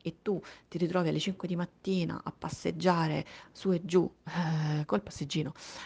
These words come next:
eh, dentro casa cercando di farla addormentare e, e, e inizi a dimenticarti a chi sei tu,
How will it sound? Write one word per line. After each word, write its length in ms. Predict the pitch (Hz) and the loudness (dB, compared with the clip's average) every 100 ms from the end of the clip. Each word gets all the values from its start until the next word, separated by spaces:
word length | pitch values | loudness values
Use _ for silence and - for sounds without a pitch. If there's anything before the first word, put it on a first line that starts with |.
| - | -4
eh, 180 | 165 151 | -2 4
dentro 360 | 185 165 - | 4 4 -2
casa 520 | 156 127 135 143 170 | -2 -4 -4 -2 0
cercando 400 | 180 156 - 160 | 0 -4 -4 -2
di 80 | 156 | -2
farla 220 | 156 170 | -2 -2
addormentare 840 | 165 240 339 403 247 135 135 143 139 | -2 0 0 -2 -2 -6 -8 -8 -8
e, 380 | 147 139 - - | -8 -8 -10 -12
e, 140 | 165 - | -12 -8
e 160 | 175 - - | -10 -10 -6
inizi 420 | 196 151 - 160 | -2 -2 -4 -6
a 40 | |
dimenticarti 920 | 156 165 165 - 156 143 - - - | -2 -2 0 -2 -2 -4 -6 -8 -4
a 300 | 80 73 - - - - - - - - - - | -2 -2 -4 -6 -14 -16 -16 -16 -18 -18 -20 -4
chi 120 | 196 | -2
sei 260 | - 156 147 | 2 2 4
tu, 260 | 185 185 | 4 2